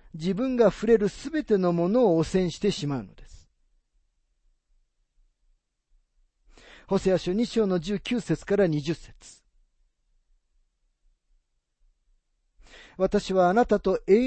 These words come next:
遠に契りを結ぶ。正義と公義と、恵みと憐れみをもって契りを結ぶ。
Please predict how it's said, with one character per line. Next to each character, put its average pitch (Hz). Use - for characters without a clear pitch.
遠 240
に 226
契 175
り 233
を 208
結 151
ぶ。 -
正 -
義 147
と 196
公 202
義 117
と、 98
恵 175
み 220
と 202
憐 180
れ 240
み 214
を 196
も 196
っ -
て -
契 190
り 214
を 202
結 139
ぶ。 104